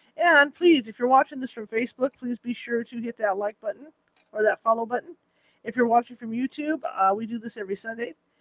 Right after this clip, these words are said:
Uh, and you, you're interested in other stuff because we not only read books,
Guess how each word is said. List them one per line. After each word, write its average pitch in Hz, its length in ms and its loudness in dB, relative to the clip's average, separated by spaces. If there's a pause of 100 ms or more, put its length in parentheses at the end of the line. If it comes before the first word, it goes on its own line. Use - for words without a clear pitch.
(340)
Uh, 190 260 6
and 214 120 -6
you, 208 220 -10
you're 208 160 -4
interested 220 340 -10
in 208 80 -2
other 339 160 4
stuff 254 280 -2
because 220 300 -10
we 226 120 -10
not 214 180 4
only 208 160 -2
read 202 260 -14
books, 254 340 6